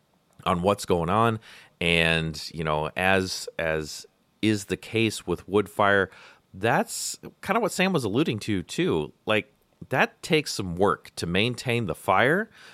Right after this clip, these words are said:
to maintain different areas or adapt to the different areas of heat within the oven. So even something like bread or a pizza or whatever, and these guys are cooking,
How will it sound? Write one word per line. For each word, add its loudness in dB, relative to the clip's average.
to 0
maintain 0
different -4
areas 4
or 2
adapt 2
to 0
the -8
different -4
areas 0
of -10
heat -10
within 0
the -2
oven. 0
So -2
even -2
something -4
like -6
bread 2
or -2
a -2
pizza 0
or -2
whatever, 4
and -2
these -2
guys 0
are -10
cooking, -2